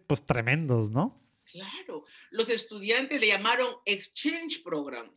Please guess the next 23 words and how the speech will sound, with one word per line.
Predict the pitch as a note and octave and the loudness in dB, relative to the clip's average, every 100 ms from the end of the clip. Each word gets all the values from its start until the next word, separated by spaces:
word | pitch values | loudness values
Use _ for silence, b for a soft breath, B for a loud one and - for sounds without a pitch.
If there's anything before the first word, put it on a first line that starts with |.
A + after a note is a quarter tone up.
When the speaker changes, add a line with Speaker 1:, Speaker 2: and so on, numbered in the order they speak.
| _ | _
Speaker 2:
<laughs> | - - D#4 A2 G2+ C3+ - - | -18 0 0 0 -4 -6 -8 -10
Speaker 1:
Ujú. | - | 0
Speaker 2:
programa | A#3 A3+ D4+ E4+ | 2 4 4 4
de | |
intercambio, | B3 A3 A3 A3 B4 C#5+ E4 A3+ | 2 2 0 2 2 4 6 4
pero | A3+ | 4
ellos, | C4+ D#4+ | -2 0
ellos | B3+ E4+ | -2 0
aprendieron | F#4 D4 C#4+ D4+ C4+ | -2 -2 -2 0 2
más | D4 E4 | 2 2
español. | E4+ - G3 G3+ G#3 C4 B F#4 C#4+ | -4 -2 -2 0 0 0 B -10 -2
Yo, | C4+ A3+ | -2 2
yo | D#4 | 2
los | G#4 | 2
veía, | C4 A#3+ B3+ E4 F#4+ B B | 4 6 6 4 2 B B
por | - | 0
ejemplo, | C4+ A#3 B3+ | 2 4 4
uno | C#4+ | 6
le | A#3+ | 4
decía, | A3+ A3+ A3+ - B B | 2 0 -4 -4 B B
"Oye, | E4+ D4 A#3 | 0 2 4
¿qué | D4+ | 2
significa, | D#4 D4 C#4 D4+ D4 D4+ C#4+ | 4 4 4 2 0 0 0